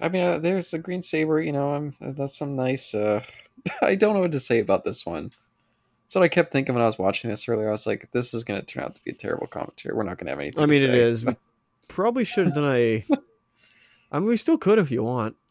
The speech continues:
Speaker 2: Uh, it probably would take a while. Never mind. We could do a scene by scene of this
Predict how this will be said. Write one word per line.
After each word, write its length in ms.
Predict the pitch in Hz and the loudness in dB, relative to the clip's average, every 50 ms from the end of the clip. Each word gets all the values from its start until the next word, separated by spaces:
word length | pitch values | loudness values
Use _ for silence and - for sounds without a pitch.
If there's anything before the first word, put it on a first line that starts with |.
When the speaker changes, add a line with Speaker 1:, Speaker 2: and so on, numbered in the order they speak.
| _ _ _ _ _ _ _ _ - | _ _ _ _ _ _ _ _ -10
Speaker 2:
Uh, 320 | 123 123 117 117 113 113 107 | -6 -4 -2 0 0 0 -2
it 60 | - | -4
probably 280 | - - 120 110 107 104 | -2 -2 -2 0 -2 -4
would 60 | - | -4
take 140 | - 104 92 | -6 -8 -8
a 40 | 82 | -6
while. 260 | 82 76 67 98 110 _ _ - | -6 -6 -6 -8 -10 _ _ -14
Never 160 | 101 101 82 | -12 -12 -10
mind. 240 | 85 67 64 - 127 127 127 - - - _ _ _ _ _ _ _ _ _ _ _ _ _ _ _ _ _ _ _ _ _ _ _ _ _ _ _ _ _ _ _ _ - | -10 -10 -10 -10 -12 -14 -18 -20 -20 -20 _ _ _ _ _ _ _ _ _ _ _ _ _ _ _ _ _ _ _ _ _ _ _ _ _ _ _ _ _ _ _ _ 0
We 60 | 123 | 4
could 100 | 147 156 | 6 8
do 80 | 156 147 | 8 6
a 40 | 131 | 6
scene 220 | - - 147 135 | 4 2 2 4
by 100 | 131 113 | 4 2
scene 280 | 107 - - 123 117 113 | 2 2 0 0 0 0
of 100 | 104 117 | 0 0
this 340 | 113 107 110 - - - | -2 -2 -2 -2 -6 -10